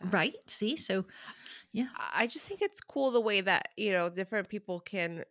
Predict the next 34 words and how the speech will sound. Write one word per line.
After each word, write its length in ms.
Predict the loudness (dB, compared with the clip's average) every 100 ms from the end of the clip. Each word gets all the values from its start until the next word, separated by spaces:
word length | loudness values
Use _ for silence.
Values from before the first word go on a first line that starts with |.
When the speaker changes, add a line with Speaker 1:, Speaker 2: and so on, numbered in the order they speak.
| _ -20 _ _ _ _ _ _ _ _ _ _ _ _ _ 2
Speaker 1:
I 80 | 4
don't 100 | 4
know, 140 | 0
just 420 | -4 -8 -8 -14 -18 -14 -4
use 260 | 0 2
their 100 | 2
gifts, 460 | 2 0 -2 -6 -8 -8
right? 300 | -4 -2 -4 _ -20 -20 -20 -2
Uh, 120 | 2
the 80 | 2
people 280 | 2 0 2
that 160 | 2 2
read, 320 | 2 0 -4 -16 -20 -6
uh, 380 | -4 -2 -4 -6 -6
coffee 280 | -2 -2 0
grounds 480 | 2 2 0 -6 -4
or, 300 | 0 2 2
Speaker 2:
<laughs> 20 | 2
Speaker 1:
um, 480 | 0 -2 -4 -8 -12 -16 -18 -6
you 160 | 2 4
know, 100 | 4
or 240 | 4 4 4
tea 220 | 2 2
Speaker 2:
Or 40 |
Speaker 1:
leaves 180 | 4 6 6 8
and, 360 | 8 8 8
Speaker 2:
eggs. 140 | 6 4
Speaker 1:
and 80 | 2
all 160 | 0
that. 320 | 2 0 -2 -8 -20 _ 2
Yeah, 340 | 6 6 4 -8
yeah. 180 | -2 2
Speaker 2:
Egg 60 |
Speaker 1:
Oh, 80 | 2